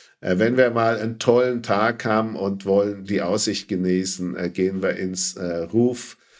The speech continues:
äh, ins kleine Steakhouse. Wir, äh, fahren nach Travemünde. Da, es gibt so viel.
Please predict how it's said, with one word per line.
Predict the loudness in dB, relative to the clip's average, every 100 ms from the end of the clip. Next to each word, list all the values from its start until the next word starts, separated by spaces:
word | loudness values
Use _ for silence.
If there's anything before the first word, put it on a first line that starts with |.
| _ _ -2
äh, | 0 0
ins | -2 0
kleine | 2 2 2 -2
Steakhouse. | 2 2 2 0 2 2 0 2
Wir, | 2 2 0
äh, | -4 -4 -2
fahren | 0 2 2
nach | 0 -2
Travemünde. | 0 2 2 0 -2 -2 -4 -4
Da, | -6 -4
es | -2 -2
gibt | -4 -4 -2
so | 0 0 -2
viel. | 0 2 2 0 -4